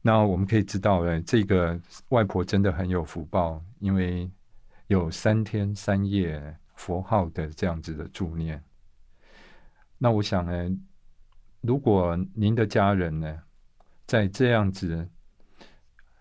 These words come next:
二十四小时，甚至于四十八小时、七十二小时的这样的助念下，我们发现呢，这个，呃，亡者他的身体啊柔软，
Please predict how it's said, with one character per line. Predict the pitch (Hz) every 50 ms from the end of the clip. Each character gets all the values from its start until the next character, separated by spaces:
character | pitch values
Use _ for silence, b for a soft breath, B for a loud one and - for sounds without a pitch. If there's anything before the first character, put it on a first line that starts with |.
| - _ -
二 | 151 139
十 | 110
四 | 110 95 - 131 110
小 | 101 - 98 82 85
时， | 85 - - - 87 82 82 82 90 98 101 -
甚 | - - - 101 95 95
至 | - 107 95
于 | 87 85 82 87
四 | 90 - - 123 101
十 | 92 - 87
八 | - - 95 92
小 | 92 92 92 82 78
时、 | 80 - - 92 - 65 - - -
七 | - - - 120 120
十 | 120 - - 90
二 | - 110 104
小 | 92 95 - 85 78 78
时 | - - - 82
的 | 85 85
这 | 76 - - 98
样 | 85 82
的 | 80 78
助 | - - - 92 85 82
念 | 85 87 82 82
下， | 78 - - 78 73 73 76 - - - - b b b b b b b b b b b b b
我 | 101
们 | 92 95
发 | - 101 95
现 | 98 95 - 101 87 87
呢， | 82 80 80 82
这 | 80 - 107 98 92 95
个， | 92 95 85 82 82 80 80 - B B B B B B B B B B B B -
呃， | - 120 104 95 87 85 85 87 87 - -
亡 | 107 98 101 123 120
者 | - 107 92 82 78 78 80 80 85 95 - - - - _ - - - - - -
他 | 107 107
的 | 101 101 90
身 | - - - 110 110 107
体 | - - 90 82 80
啊 | 76 78
柔 | 80 85 82 82 87 95
软， | 104 104 92 82 73 67